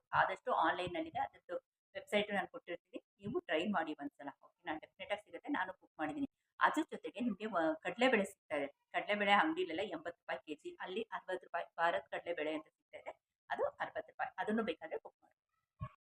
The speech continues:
ಮತ್ತೆ ಲಾಸ್ಟ್ ಟೈಮು ನಿಮ್ಗೆ ನೆನಪಿದ್ರೆ ಈರುಳ್ಳಿ ಜಾಸ್ತಿ ಆದಾಗ ಈರುಳ್ಳಿ ಸಹ ಕೊಟ್ಟಿದ್ರು. ನಿಮ್ ಮನೆ ಹತ್ರ ಇರೋ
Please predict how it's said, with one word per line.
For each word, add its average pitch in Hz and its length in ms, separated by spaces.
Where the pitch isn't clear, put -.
ಮತ್ತೆ 190 220
ಲಾಸ್ಟ್ 196 340
ಟೈಮು 202 240
ನಿಮ್ಗೆ 185 260
ನೆನಪಿದ್ರೆ 185 560
ಈರುಳ್ಳಿ 220 340
ಜಾಸ್ತಿ 180 360
ಆದಾಗ 170 280
ಈರುಳ್ಳಿ 196 320
ಸಹ 185 240
ಕೊಟ್ಟಿದ್ರು. 160 440
ನಿಮ್ 226 180
ಮನೆ 233 200
ಹತ್ರ 202 260
ಇರೋ 175 180